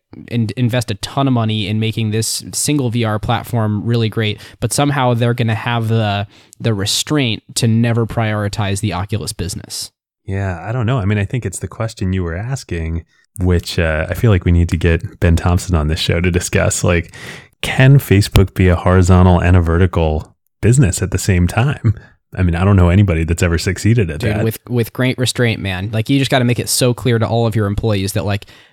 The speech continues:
Speaker 1: Oculus is an insurance policy. And, like, Oculus needs to be really great, but we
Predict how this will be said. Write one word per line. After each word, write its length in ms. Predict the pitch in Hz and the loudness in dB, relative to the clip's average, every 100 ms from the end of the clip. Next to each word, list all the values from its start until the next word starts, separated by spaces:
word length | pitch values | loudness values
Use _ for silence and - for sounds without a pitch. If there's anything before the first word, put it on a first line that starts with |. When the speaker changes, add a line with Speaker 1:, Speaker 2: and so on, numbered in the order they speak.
| _ | _
Speaker 1:
Oculus 460 | - 110 120 113 107 | -4 -2 0 0 0
is 100 | 101 | -2
an 80 | 95 | -2
insurance 400 | 87 - 87 101 | -4 -4 -4 -4
policy. 560 | - 76 104 - - - _ _ - | -6 -6 -6 -8 -10 -14 _ _ -8
And, 140 | 98 | -6
like, 200 | 90 95 | -6 -6
Oculus 460 | - 113 127 123 - | -4 -2 0 0 0
needs 160 | 117 - | -2 -2
to 60 | |
be 120 | 107 | -4
really 300 | 92 101 110 | -4 -2 -2
great, 340 | 107 110 85 - _ _ _ _ - | -2 -4 -6 -12 _ _ _ _ -6
but 180 | 101 - | -6 -4
we 140 | 90 | -10